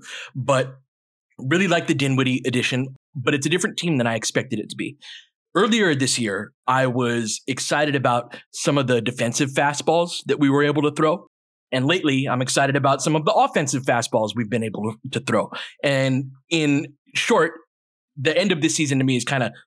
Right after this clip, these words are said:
putting those two things together because those two teams have been kind of with different supporting players. And so how are you able to kind of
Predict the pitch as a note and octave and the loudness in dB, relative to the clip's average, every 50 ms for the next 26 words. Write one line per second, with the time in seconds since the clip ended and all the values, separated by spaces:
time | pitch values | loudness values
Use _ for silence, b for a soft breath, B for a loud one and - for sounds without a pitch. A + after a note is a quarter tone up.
0 | _ _ _ - D#3+ D3+ C#3 C#3 C3+ C#3 C3+ C3+ - D3+ C#3 D3 C#3 C3 C3+ - | _ _ _ 0 2 2 4 4 2 2 2 0 0 0 0 0 -2 -2 -2 -2
1 | A#2+ C3 C#3+ D3 F#3 G3+ G3+ B B B B B C#3+ C#3 G3+ D#3 C#3 G#3 B3+ B3 | 0 0 2 2 0 -2 -4 B B B B B -2 0 0 2 2 2 2 2
2 | - A#3+ G#3 - A3 A3 G#3+ F3 E3+ D3+ E3 D#3 C#3+ - D#3 D3+ E3 D3+ C#3 C3+ | 0 -2 -4 -2 0 0 0 0 0 2 2 2 2 0 0 2 2 2 2 0
3 | A#2 D3+ C#3+ E3 D3 C3+ - C#3+ A2+ - D3+ D3 E3 F#3 F3 - G#3+ G#3 G#3 A#3 | 0 0 0 0 0 0 -2 -2 0 2 2 2 2 2 0 0 0 0 0 0
4 | A#3+ A3 - - _ _ _ _ - D3+ C#3+ C3 - - E3 C#3+ C3+ C3+ C3 C3 | -2 -4 -8 -10 _ _ _ _ -2 0 0 0 0 2 2 4 2 2 0 -4
5 | - - - F3 F3+ F3+ E3 D#3 E3 D#3+ D#3 D#3 D3+ D3 C#3+ C#3+ - - C#3+ C3+ | -6 -2 2 2 4 4 4 4 4 2 2 2 2 0 -2 -2 -2 -2 0 0
6 | C3 A2+ B B B B - D3 C3+ B2 | 0 -2 B B B B -2 0 0 0